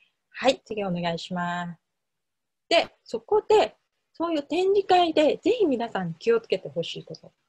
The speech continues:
をお話したいと思うんですけども、えー、展覧会って、あの、なんかリスト書きますよね。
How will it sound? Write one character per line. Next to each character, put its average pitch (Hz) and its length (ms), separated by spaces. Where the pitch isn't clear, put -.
を - 200
お 190 60
話 185 300
し - 60
た 190 120
い 175 60
と 170 80
思 180 180
う - 20
ん 175 80
で 151 80
す - 80
け 160 80
ど 170 140
も、 196 340
え 180 520
ー、 - 100
展 320 140
覧 466 480
会 185 180
っ - 80
て、 208 480
あ 196 180
の、 180 160
な 262 160
ん 392 40
か 220 120
リ 269 180
ス - 100
ト - 180
書 196 80
き - 140
ま 190 160
す - 80
よ 170 80
ね。 170 300